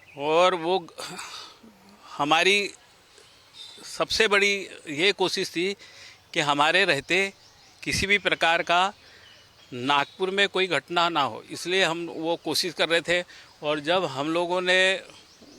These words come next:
उस आतंकवादी हमले को निष्क्रिय किया और, अ, लोगों को सुरक्षित रखा,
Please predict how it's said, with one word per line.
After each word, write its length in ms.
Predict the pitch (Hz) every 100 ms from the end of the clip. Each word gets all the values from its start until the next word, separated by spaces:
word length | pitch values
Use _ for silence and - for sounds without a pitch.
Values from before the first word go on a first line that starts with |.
| -
उस 500 | 320 349 359 - - - - - - - - - -
आतंकवादी 600 | 135 139 175 170 170 185
हमले 360 | 143 135 156 180
को 160 | 185
निष्क्रिय 540 | 160 147 - 180 185 185
किया 400 | 175 175 180 185 - - - - - - - - - - - - - -
और, 480 | 156 156 160 160 160
अ, 320 | 156 147 143 127 - - - - - - - - - 139
लोगों 260 | 156 170
को 160 | 180 180
सुरक्षित 500 | - 151 160 202 175
रखा, 360 | 165 185 185